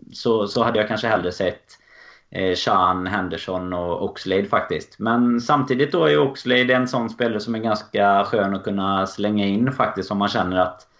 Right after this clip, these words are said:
det inte riktigt har gått våran väg. Så att, eh, ja, jag, jag skulle kunna godkänna Kalles mittfält, men jag har en, eh,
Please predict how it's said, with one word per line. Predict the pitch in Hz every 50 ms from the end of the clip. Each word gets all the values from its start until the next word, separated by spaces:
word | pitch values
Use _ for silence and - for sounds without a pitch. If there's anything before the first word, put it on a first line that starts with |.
| _ _ _
det | - 95
inte | - 135 139 123 101 110 - 139 151
riktigt | 165 156 - - 120 110 -
har | 123
gått | 117 113 107 -
våran | 117 117 110 98 95 101
väg. | 104 92 - - - -
Så | - 107
att, | 98 95 - - - _ -
eh, | 104 104 101 98 95 92 - - - - - - - _ - -
ja, | 104 113 123
jag, | 135 131 123 123 127 127 127 123 123
jag | 123 123
skulle | - - 147 143
kunna | 139 143 143 143
godkänna | 139 147 175 165 135 104 - - 120 127 147 151
Kalles | - 175 156 127 110 -
mittfält, | 123 120 113 - 92 87 - -
men | 101 104
jag | 107 107
har | 113 110 107
en, | 107 107 107 107 107 107
eh, | 107 107 107 107 104 104 104 104 101 101 101 101 -